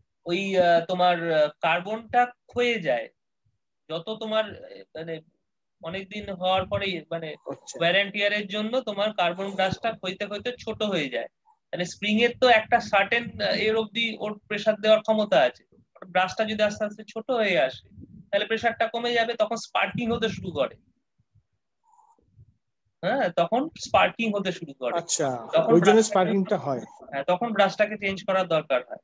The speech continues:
Speaker 1: কেননা স্প্রিংটা তো তখন আর সেই প্রেসারটা দিতে পারছে না, ব্রাশটা তো ছোট হয়ে গেছে, কার্বনটা তো ছোট হয়ে গেছে। তুমি যদি একটা পেন্সিলে লিখতে থাকো দিনের পর দিন, পেন্সিলের সিজটা কি একই থাকবে? থাকবে না।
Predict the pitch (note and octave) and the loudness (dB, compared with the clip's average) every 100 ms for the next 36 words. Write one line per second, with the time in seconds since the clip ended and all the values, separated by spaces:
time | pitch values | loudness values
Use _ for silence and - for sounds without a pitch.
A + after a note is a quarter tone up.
0 | _ _ G3+ A3+ A3 - A#3 A#3 A#3+ B3 | _ _ 0 2 0 0 -4 2 2 6
1 | A#3 - A#3+ A#3+ A#3 A#3+ _ F#3+ - - | 6 6 2 0 -4 -6 _ -8 -6 -4
2 | A3+ A#3+ C4 A3+ G#3+ E3 C3+ B2 _ _ | -4 -2 2 2 2 -6 -6 -8 _ _
3 | F#3+ G#3+ G#3+ B3 B3 B3 C4 A#3+ F#3 C#3+ | 0 0 0 -4 -4 -6 -4 -2 -2 -4
4 | B2 - _ _ _ _ _ _ _ _ | -8 -10 _ _ _ _ _ _ _ _
5 | _ - E3+ G3+ A3+ A#3+ B3 B3 A#3+ A3 | _ 0 2 2 -2 -2 -2 -2 -2 0
6 | G3 G#3+ A3 A#3 A3+ A3+ A3 G#3 G#3 A3+ | -2 -4 -4 -2 -2 -2 -2 -2 -4 -4
7 | A3 A3 - A3+ A3 G#3+ G#3+ G#3 G#3 G3+ | -4 -4 -6 0 0 0 -4 -4 -2 -2
8 | F#3+ E3+ - _ - F#3+ G#3 A3 G#3+ G#3+ | -2 -14 -14 _ -6 -4 -2 -2 -2 -6
9 | - A3 G#3+ F#3+ G#3+ A3 A#3 - G3+ - | -2 -2 0 -2 -2 -2 -2 -4 -8 -8
10 | _ _ _ - D#3+ C3+ A2+ | _ _ _ -2 -2 -2 -14